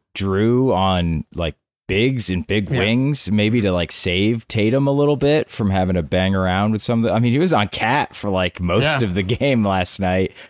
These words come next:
Speaker 1: Um, so, and I just think he's a little slower. He's thirty-three, he kinda lost a step, maybe not as, quite as good on those really quick guards. Um, but that's Derek's specialty,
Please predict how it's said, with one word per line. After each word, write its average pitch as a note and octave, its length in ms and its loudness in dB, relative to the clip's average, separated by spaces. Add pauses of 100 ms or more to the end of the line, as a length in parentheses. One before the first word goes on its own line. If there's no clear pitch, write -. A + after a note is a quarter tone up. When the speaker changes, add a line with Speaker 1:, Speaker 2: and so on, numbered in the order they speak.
(320)
Speaker 1:
Um, G2 560 2
so, B2 540 2
and C#3 120 2
I D3 180 0
just C#3+ 260 -4
think D3+ 220 0
he's C#3 200 0
a C3+ 80 0
little B2+ 200 2
slower. C3+ 280 0
He's C#3+ 140 0
thirty-three, A#2+ 600 0
he C#3 40 0
kinda A2+ 260 0
lost G#2+ 320 -2
a - 40 -8
step, C3 280 0
maybe G#2+ 300 2
not A2 180 2
as, G#2+ 120 -4 (180)
quite A#2 260 0
as G2+ 140 0
good G#2+ 380 2
on G#2+ 160 2
those G2 180 0
really G#2+ 240 0
quick - 500 -4 (420)
guards. A2 760 2
Um, F2+ 520 0 (140)
but G#2 200 -2
that's A#2+ 280 -2
Derek's F2+ 340 -2
specialty, D2+ 680 -4